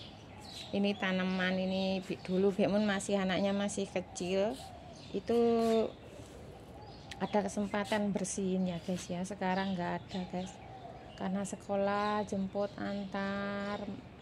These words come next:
tulang, nggak sempet. Nah, hari ini Bekmun mau jalan-jalan, tetap rencananya hiking ya, guys,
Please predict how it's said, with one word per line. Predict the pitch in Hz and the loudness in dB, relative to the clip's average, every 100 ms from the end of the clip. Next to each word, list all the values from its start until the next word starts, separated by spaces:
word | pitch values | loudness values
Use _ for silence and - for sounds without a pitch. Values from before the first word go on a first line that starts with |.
| - - | -8 -2
tulang, | 202 202 202 196 190 190 190 190 - - - - - - - 190 | 2 4 2 0 0 -2 -2 -4 -8 -16 -16 -18 -18 -16 -10 -4
nggak | 180 | -4
sempet. | - 202 190 190 196 185 - - - - - - - - - - - - - - - - - - | -2 -2 -2 -2 -2 -2 -4 -16 -16 -16 -14 -14 -16 -16 -16 -16 -16 -16 -16 -16 -16 -16 -16 -4
Nah, | 220 220 220 220 214 214 208 208 | 2 4 6 4 4 2 0 2
hari | 208 208 208 | 2 2 2
ini | 214 220 269 311 320 330 320 330 311 - - - - - - - - - - - - - - - | 2 4 6 6 4 4 4 2 -2 -10 -14 -16 -16 -16 -16 -16 -16 -16 -16 -16 -16 -14 -16 2
Bekmun | 233 220 226 240 254 254 262 254 | 6 8 8 8 8 10 10 10
mau | 240 220 214 214 208 | 10 8 6 6 4
jalan-jalan, | 208 196 196 190 180 175 170 175 202 | 4 6 6 4 4 4 4 4 2
tetap | 202 - 185 - - | 0 0 -4 -4 -4
rencananya | 208 202 190 196 208 214 | 0 4 4 4 6 6
hiking | 202 185 - 196 202 | 4 2 2 4 6
ya, | 185 | 2
guys, | 185 196 | 2 0